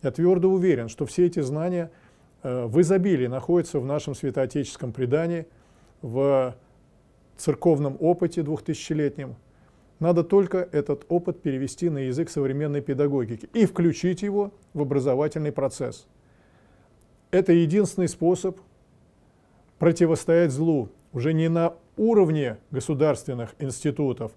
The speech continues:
не на уровне системы образования и воспитания, какой бы она сейчас хорошей ни была. Повторяю, в океане грязи не защитишься от грязи, а на уровне вот этого,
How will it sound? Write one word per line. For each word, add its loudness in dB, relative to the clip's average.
не 0
на 4
уровне 4
системы 0
образования 0
и 0
воспитания, -4
какой 6
бы 4
она 2
сейчас -2
хорошей -2
ни -4
была. -2
Повторяю, 4
в 0
океане 2
грязи 4
не 0
защитишься -2
от -8
грязи, -8
а 0
на 2
уровне 6
вот 0
этого, 2